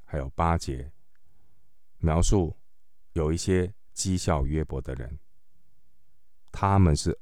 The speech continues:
恶人。而约伯他是敬畏上帝的人，约伯敬畏上帝，不从恶人的计谋，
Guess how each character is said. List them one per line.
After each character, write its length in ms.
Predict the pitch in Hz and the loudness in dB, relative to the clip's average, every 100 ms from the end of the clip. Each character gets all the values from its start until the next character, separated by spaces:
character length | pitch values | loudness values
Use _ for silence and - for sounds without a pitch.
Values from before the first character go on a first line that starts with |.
| - | 0
恶 240 | 104 80 | 2 2
人。 280 | 67 62 64 - - - - - - - - - - - - - - | 0 -6 -8 -10 -14 -14 -14 -14 -14 -16 -16 -16 -16 -16 -16 -16 -6
而 160 | - 101 | 4 6
约 160 | 117 131 | 8 8
伯 220 | 82 80 | 6 2
他 180 | 90 87 | 4 2
是 220 | - 78 | 2 0
敬 260 | - 90 | 6 6
畏 140 | 78 71 | 6 4
上 260 | - 78 | 2 2
帝 140 | 69 69 | 2 -2
的 100 | 65 | -6
人， 180 | 62 71 - - - - - - - - - - - - - - - - | -8 -10 -12 -14 -16 -16 -14 -14 -14 -14 -14 -14 -16 -16 -16 -16 -16 -4
约 160 | 87 87 | 2 2
伯 380 | 76 69 73 - - - - - - - - - | 2 -2 -4 -8 -14 -14 -14 -14 -14 -14 -14 -6
敬 200 | - 123 | 8 10
畏 140 | 98 85 | 10 8
上 260 | 95 78 | 6 4
帝， 280 | 76 76 65 - - - - - - - | 4 -2 -4 -12 -14 -14 -14 -14 -14 -2
不 100 | - | 2
从 280 | - 82 78 | 6 6 6
恶 180 | 98 95 | 4 2
人 180 | 73 71 | 4 2
的 140 | 71 | 0
计 240 | - 85 | 0 0
谋， 280 | 71 65 67 | 0 0 -4